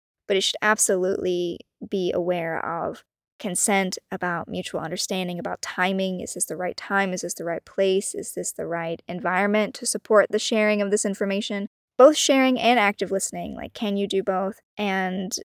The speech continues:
not always expecting the people around you necessarily to absorb this information as well. So, for example, it would not have been helpful to anyone to hear all my mini stories of my traumas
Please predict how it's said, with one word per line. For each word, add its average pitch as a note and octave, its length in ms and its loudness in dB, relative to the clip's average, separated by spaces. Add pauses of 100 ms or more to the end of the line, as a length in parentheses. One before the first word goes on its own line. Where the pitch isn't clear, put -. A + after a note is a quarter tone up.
(160)
not B3 340 8
always A#3 260 10
expecting G3+ 440 0
the G3 60 -2
people G3 300 0
around F#3+ 360 0
you A3 80 0
necessarily G#3+ 800 2
to - 160 0
absorb G3+ 320 2
this G3+ 160 -2
information G3 540 -6
as F#3+ 140 -6
well. F#3 260 -6
So, - 180 -2
for G3 180 0
example, F#3 360 -4
it G3 120 4
would G3 140 2
not F#3 220 -2
have F3 140 -4
been F3+ 160 -8
helpful F3+ 600 -4
to - 140 -6
anyone F#3+ 600 -4
to - 280 -4 (300)
hear G3+ 340 6
all F#3+ 220 4
my F#3+ 180 4
mini F#3+ 260 0
stories G3 460 2
of G3 80 2
my F#3+ 160 0
traumas G#3+ 480 4